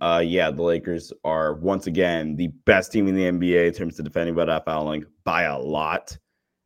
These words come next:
in terms of, like, their opponent free throw rate. And then they're, they were third entering the game in the N B A in terms of free throw rate, their own free throw rate. So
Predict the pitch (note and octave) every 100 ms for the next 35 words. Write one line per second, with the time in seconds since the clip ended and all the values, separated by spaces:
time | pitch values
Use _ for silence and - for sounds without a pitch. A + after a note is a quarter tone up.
0 | _ F#2 F#2 G2 D#2+ D#2 D2 F2 E2 D#2
1 | E2 E2+ E2 F2+ F2 G2 G2+ G#2 G#2 -
2 | F2+ F2 E2+ F2 E2+ D#2+ D#2+ D#2 D2+ D2+
3 | C#2+ F2 D#2+ D#2+ - - F2+ F2 E2+ D#2+
4 | D2+ E2+ D#2 D#2 D#2+ D#2 D#2 D2+ D2+ D2+
5 | D2+ D2+ D2+ D2 - D2+ D2+ C#2+ C2+ B1+
6 | _ _ F2 D2 B1 G#1+ G#1+ B1+ F#2 E2
7 | F2+ D2+ - C#2 C2 B1+ A#1+ - - C#2+